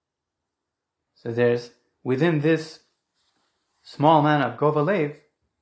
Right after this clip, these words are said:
that is appropriate for Tam-, Tamid Chachamim, there's an inherent Katonti. He is actually becoming smaller. He is aware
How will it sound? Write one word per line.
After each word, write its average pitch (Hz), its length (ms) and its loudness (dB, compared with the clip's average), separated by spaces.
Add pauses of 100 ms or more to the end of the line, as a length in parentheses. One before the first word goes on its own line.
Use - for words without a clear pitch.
(120)
that 120 80 -8
is 120 80 -6
appropriate 165 460 0
for 123 100 -6
Tam-, 147 260 -14
Tamid 135 240 -4
Chachamim, 160 480 0 (1080)
there's 131 200 -2
an 139 80 0
inherent 151 560 -2 (400)
Katonti. 151 460 -2 (580)
He 120 100 -16
is 123 120 -10
actually 147 320 -2
becoming 131 340 -8
smaller. 160 560 2 (400)
He 135 120 -8
is 120 220 -8
aware 143 800 -4